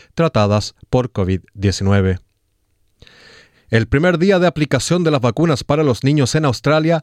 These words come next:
ha dejado a muchos padres y profesionales de la medicina frustrados por la escasez de suministros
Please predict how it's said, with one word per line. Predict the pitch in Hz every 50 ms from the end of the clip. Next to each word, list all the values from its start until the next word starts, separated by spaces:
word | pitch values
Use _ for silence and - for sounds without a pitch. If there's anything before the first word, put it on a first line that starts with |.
| - _ -
ha | 170 185 180
dejado | 170 143 - - 135 135 139 139 139 -
a | 113
muchos | 107 120 - 120 104 -
padres | - 107 110 117 117 107 107 101 -
y | 120
profesionales | - 135 120 - 107 - - 101 107 120 117 104 90
de | 98 127 139
la | 147 139
medicina | 135 123 117 104 - - 147 147 147 147 - - - - - _
frustrados | - 208 220 - - - 127 127 123 127 131 - -
por | - 190 185
la | 175
escasez | 143 - - - 110 - - 120 110 -
de | 117 110 104
suministros | - 113 104 104 107 131 156 143 - - 147 156 147 -